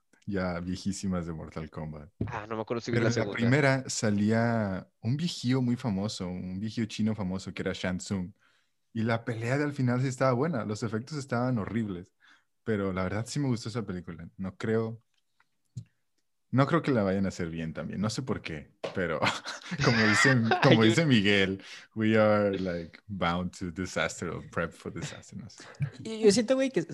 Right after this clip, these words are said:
Speaker 3: que se meten en esta junta de directores y empiezan a ver, ¿no? ¿Qué películas podemos sacar? ¿Qué está popular o qué tenemos idea? ¿O qué hace mucho tiempo que no tocamos?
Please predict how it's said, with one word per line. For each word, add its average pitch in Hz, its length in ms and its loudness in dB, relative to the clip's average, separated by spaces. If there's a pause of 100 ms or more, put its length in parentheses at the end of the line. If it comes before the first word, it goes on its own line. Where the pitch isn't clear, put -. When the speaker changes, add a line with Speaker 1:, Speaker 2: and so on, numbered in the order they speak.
(140)
Speaker 3:
que 147 140 0
se 135 160 0
meten 135 380 -2
en 160 80 -2
esta 156 180 -4
junta 160 240 -4
de 175 80 2
directores 123 800 -2
y 123 240 -6
empiezan 165 300 4
a - 20 4
ver, 147 140 6
¿no? 139 180 0
¿Qué 202 160 2
películas 247 340 2
podemos 208 160 0
sacar? 160 240 -4
¿Qué - 80 -4
está 208 220 -2
popular 151 400 4
o 131 120 2
qué 131 320 4
tenemos 131 280 -2
idea? - 220 -10
¿O 135 120 0
qué 170 260 4
hace 165 280 6
mucho 170 220 -2
tiempo 165 200 0
que 139 80 -2
no 127 100 0
tocamos? - 440 -8